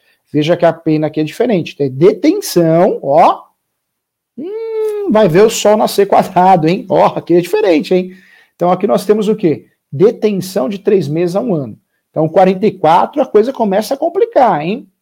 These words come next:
Tá? Tudo bem, volto a falar, né? Não quero assustar ninguém, não, mas aqui nós temos aí também um crime de menor potencial ofensivo. Mas a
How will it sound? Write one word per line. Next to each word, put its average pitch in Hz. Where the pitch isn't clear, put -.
Tá? 196
Tudo 320
bem, 170
volto 147
a 208
falar, 156
né? 185
Não 123
quero 156
assustar 165
ninguém, 185
não, 139
mas 123
aqui 143
nós 165
temos 165
aí 151
também 151
um 160
crime 147
de 147
menor 147
potencial 147
ofensivo. 175
Mas 135
a 143